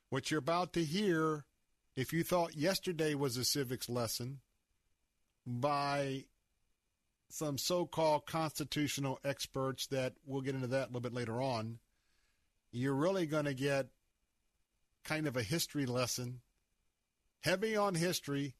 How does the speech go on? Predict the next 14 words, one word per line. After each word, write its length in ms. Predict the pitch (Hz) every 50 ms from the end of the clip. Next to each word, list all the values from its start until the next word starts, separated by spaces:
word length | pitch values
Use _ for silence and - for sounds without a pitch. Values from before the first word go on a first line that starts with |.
| _ _ _ -
heavy 320 | 147 170 180 190 202 196
on 260 | 190 180 180 170 160
quotes 460 | - - - 165 160 160 165 156 - -
about 320 | 135 139 151 147 139 127
what 240 | 123 123 143 196 139
if. 300 | 147 143 127 120 - - _ _ - - _
It 100 | - 139
kinda 260 | - - 202 233 247 247
reminds 500 | 233 202 175 170 156 160 170 170 139 143
me 140 | 175 175
of 120 | 170 170 160
the 80 | 180
hearsay 560 | 151 139 202 220 202 - - - 151 135 123 113
evidence 520 | 107 92 92 82 82 80 - - - -